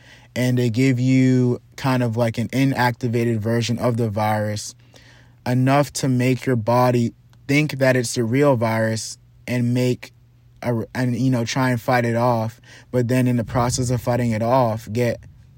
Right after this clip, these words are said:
antibodies, which helped recognize it if they were to see it again later on.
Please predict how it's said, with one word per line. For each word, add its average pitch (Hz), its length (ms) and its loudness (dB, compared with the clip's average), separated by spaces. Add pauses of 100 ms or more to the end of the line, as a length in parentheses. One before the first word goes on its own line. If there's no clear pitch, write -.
(440)
antibodies, 110 800 0
which 117 220 -2
helped 117 320 -2
recognize 110 600 -2
it 104 120 -6
if 110 160 -6
they 113 120 -2
were 110 180 -2
to 107 100 -6
see 117 320 -4
it 73 80 -6
again 107 400 -6
later 104 280 -6
on. 107 300 -4